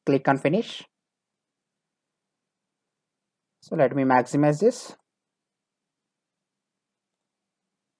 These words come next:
So that's it. So let us take our, uh, input string first.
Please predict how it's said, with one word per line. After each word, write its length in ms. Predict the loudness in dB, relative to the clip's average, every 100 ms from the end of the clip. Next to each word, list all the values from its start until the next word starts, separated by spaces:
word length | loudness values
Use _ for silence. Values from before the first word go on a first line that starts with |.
| _ _ _ _ _ _ _ _ _ _ _ _ _ _ _ _ _ _ _ _
So 220 | -6 0
that's 260 | 0 0
it. 220 | -2 -4 -14 _ _ _ _ _ -20 _
So 280 | 6 10 12
let 220 | 12 12
us 160 | 10 8
take 260 | 6 8 10
our, 300 | 12 12 12
uh, 260 | 12 10
input 400 | 6 4 4 4
string 380 | 0 4 4 4
first. 480 | 4 4 4 -6